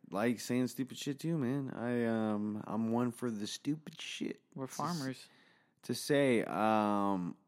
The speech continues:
Speaker 1: I've got crops growing
Speaker 2: <laughs>
Speaker 1: and my chops are showing. And my polo jeans are pulling down as I'm taking a dump in the
Speaker 2: Mm, yeah. Mm-hmm.
Speaker 1: outhouse.
Speaker 2: Mm-hmm.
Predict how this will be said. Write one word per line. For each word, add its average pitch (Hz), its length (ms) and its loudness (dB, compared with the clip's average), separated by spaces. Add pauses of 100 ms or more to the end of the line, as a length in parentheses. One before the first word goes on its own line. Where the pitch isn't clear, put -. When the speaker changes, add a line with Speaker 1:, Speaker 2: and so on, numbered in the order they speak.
(260)
Speaker 1:
I've 107 300 0
got 104 500 6 (560)
crops 127 540 0
growing 117 480 6
Speaker 2:
<laughs> - 1080 4
Speaker 1:
and 98 180 -2
my 98 120 0
chops - 440 2
are 117 40 -4
showing. 120 680 2 (580)
And 104 140 -2
my 101 120 6
polo 123 380 4
jeans 117 360 2
are 110 60 2
pulling 123 400 2
down 120 580 4
as 95 180 0
I'm 98 120 -2
taking 123 340 0
a 113 40 0
dump 113 400 0
in 120 120 2
the 113 80 4
Speaker 2:
Mm, 107 60 2
yeah. 120 160 6
Mm-hmm. 147 140 4
Speaker 1:
outhouse. 101 1200 4
Speaker 2:
Mm-hmm. 151 180 0